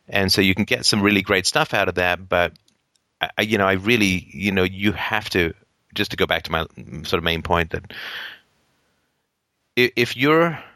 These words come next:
if your child really respects you, and that doesn't mean, of course, that, that you're always right. It means that you, you know, fess up and you're wrong and all of that.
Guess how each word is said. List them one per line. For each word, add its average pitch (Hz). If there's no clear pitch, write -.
if 120
your 139
child 113
really 113
respects 98
you, 139
and 110
that 113
doesn't 107
mean, 95
of 85
course, 90
that, 82
that 82
you're 87
always 80
right. 117
It -
means 90
that -
you, 82
you 95
know, 92
fess 90
up -
and 85
you're 80
wrong 104
and 85
all 82
of 82
that. 85